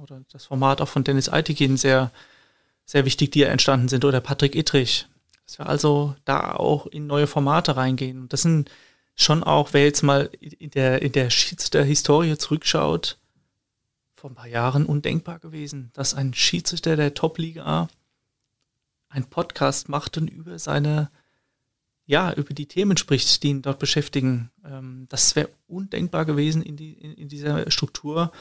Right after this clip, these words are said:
Und ich bin sehr froh, dass es heute anders ist, dass da eine andere Kultur ist, weil das auch die Zeit mit sich bringt. Und ich glaube, dass wir da enorme Chancen haben. Und das sind so die Dinge, die mich, ja, heute beschäftigen,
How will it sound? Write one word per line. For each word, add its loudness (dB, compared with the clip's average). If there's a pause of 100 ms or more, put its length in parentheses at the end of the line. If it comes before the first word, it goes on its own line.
(580)
Und -2
ich -4
bin 2 (200)
sehr 4
froh, 6
dass 4
es 4
heute 4 (380)
anders 2
ist, -10
dass -16
da -4
eine -2
andere 0 (340)
Kultur -4
ist, 2
weil 0
das -2
auch -10
die -4
Zeit 0
mit -8
sich -18
bringt. -2
Und -10
ich -16
glaube, 0
dass 0
wir -4
da 0
enorme 0
Chancen 0
haben. -4
Und -12
das -16
sind -14
so -10
die -12
Dinge, -4
die 4
mich, 2 (1040)
ja, 4
heute 4
beschäftigen, 2